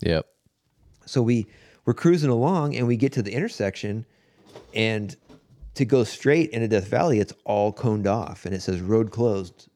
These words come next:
Speaker 2: you know, do not enter," whatever.
Speaker 1: Hmm.
Speaker 2: We're like, "Oh, that's cool," but we're turning here anyway, so it's, it's all good.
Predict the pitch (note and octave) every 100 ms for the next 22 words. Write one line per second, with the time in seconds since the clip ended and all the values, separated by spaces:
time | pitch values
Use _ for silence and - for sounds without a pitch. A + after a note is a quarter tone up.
0 | _ G#2+ G2 F#2 G#2+ G2+ F#2+ G2 F#2+ G2+
1 | F#2+ G#2 F#2+ F2 F#2 F2 G#2 G2+ G2+ -
2 | _ _ _ _ _ - G#2 G#2 F#2 A2+
3 | - G#2 A2+ C#3+ C3+ C#3+ A#2 G#2 A2+ A2
4 | G#2+ F#2 F#2 - G#2+ - A#2+ A2+ F2 F2+
5 | - -